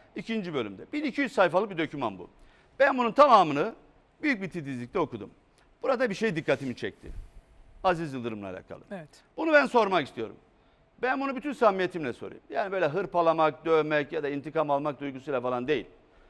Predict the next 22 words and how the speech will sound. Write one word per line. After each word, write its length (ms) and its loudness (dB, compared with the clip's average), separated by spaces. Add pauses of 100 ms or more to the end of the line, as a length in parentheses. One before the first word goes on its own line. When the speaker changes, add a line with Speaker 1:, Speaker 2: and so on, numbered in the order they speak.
(500)
Speaker 1:
Merak 340 6
ediyorum. 420 2 (680)
Kamuoyunun 540 2
da 120 6
bunu 140 2
merak 300 6
ed-, 260 -4
edeceğini 520 0
düşünüyorum. 540 -2 (360)
Bu 100 -4
soruların 500 4
mutlaka 500 -2
cevap 280 4
bulması 340 -4
lazım. 260 -10 (400)
Bu 100 -2
sorular 480 6
cevap 280 2
bulmalı 340 0
ki 300 -4 (640)
az 200 4
önce 420 4